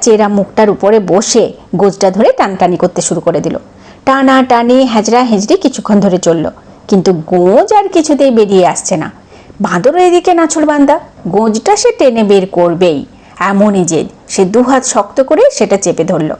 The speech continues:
তারপর গায়ের সব জোর প্রয়োগ করে মারল আয়সা টান। ব্যাস, গোঁজ উঠে এলো হাতে। আর বানরও পরিত্রাহী চিৎকার করে লাফিয়ে উঠে হাত পা ছুঁড়তে শুরু করলো। আসলে হয়েছে কি, যখন সে গোঁজ তোলার কাজে ব্যস্ত ছিল তখন কখন যে তার লেজ দুই কাঠের ফাঁকে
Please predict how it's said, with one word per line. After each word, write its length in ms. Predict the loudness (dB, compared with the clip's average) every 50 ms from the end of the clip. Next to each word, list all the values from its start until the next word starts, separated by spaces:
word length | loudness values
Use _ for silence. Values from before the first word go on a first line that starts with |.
| -14 -20 _ _ -4
তারপর 300 | -4 -4 -2 -2 -2 -2 0 -2
গায়ের 260 | -2 0 0 0 -2 -2 -4
সব 180 | -2 -2 -2 -2 0
জোর 180 | 0 2 2 2 0 0
প্রয়োগ 220 | 2 2 2 0 0 0
করে 120 | 0 0 2 2 2 2
মারল 320 | 2 0 0 2 2 2 2 2 0
আয়সা 260 | 0 -2 -4 -6 -6
টান। 200 | -6 -6 -6 -6 -8 -14 -14 -6 -4
ব্যাস, 340 | -2 0 0 0 0 0 0 -2 -2 0
গোঁজ 200 | 2 2 2 2 2 0
উঠে 140 | 0 2 0 2
এলো 120 | 2 0 0 0
হাতে। 200 | -2 -2 -2 -4 -4 -6 -4 _ 0
আর 80 | 0 0 0 -2 -2
বানরও 420 | 0 2 4 4 4 4 2 2 0 2 0
পরিত্রাহী 480 | 0 0 0 -4 -4 -2 0 0 0 0
চিৎকার 360 | 0 -2 -2 -2 -2 -2 -2 0
করে 160 | 2 2 2 2
লাফিয়ে 300 | 2 0 -2 -2 0 0 0
উঠে 140 | 2 0 0 0
হাত 120 | -2 -4 -4
পা 80 | -4 -4
ছুঁড়তে 280 | -4 -4 -4 -4 -4 -4 -4
শুরু 120 | -4 -4 -4
করলো। 240 | -2 -2 -2 -2 -4 -6 -10 _ _ -20 -20 -16 -12
আসলে 340 | -8 -6 -4 -2 0 2 2 2 2
হয়েছে 260 | 0 0 0 -4 -4
কি, 160 | -2 0 0 0 -2 -6 -12 -20 -14 _ -2 -2
যখন 220 | 0 0 0 0
সে 140 | 0 2 0
গোঁজ 240 | 2 2 2 0 0 0 0
তোলার 240 | 0 0 0 0 0
কাজে 180 | -2 0 2 2 2 2
ব্যস্ত 240 | 0 0 -2 -2 -2 -2 0
ছিল 140 | 0 0 2 2 0 0 0
তখন 260 | -2 -2 0 -2 -2 0 0
কখন 340 | 0 0 0 0 -2 -2 0 0
যে 100 | 0 0 2 0
তার 120 | 2 2 2 2
লেজ 220 | 4 2 2 2 2 0 2
দুই 140 | 2 2 0 0 0
কাঠের 240 | -2 0 0 -2 -2 0
ফাঁকে 220 | -2 -4 -2 0